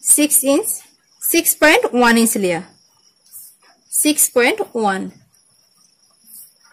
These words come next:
ये हो गया शोल्डर। उसके बाद आर्म होल देना है। आर्म होल मैं सिक्स इंच रखूंगी।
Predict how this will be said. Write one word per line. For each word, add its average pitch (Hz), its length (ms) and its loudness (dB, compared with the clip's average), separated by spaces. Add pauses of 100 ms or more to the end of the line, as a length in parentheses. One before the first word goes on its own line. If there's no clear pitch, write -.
(580)
ये 269 120 2
हो 285 180 4
गया 320 240 0
शोल्डर। 185 500 -2 (800)
उसके 277 300 0
बाद 277 180 4
आर्म 240 300 2
होल 269 120 0
देना 269 280 4
है। 330 200 -2 (1700)
आर्म 233 220 2
होल 311 180 -2
मैं 311 220 2
सिक्स - 340 -2
इंच 233 220 -2
रखूंगी। 196 480 -4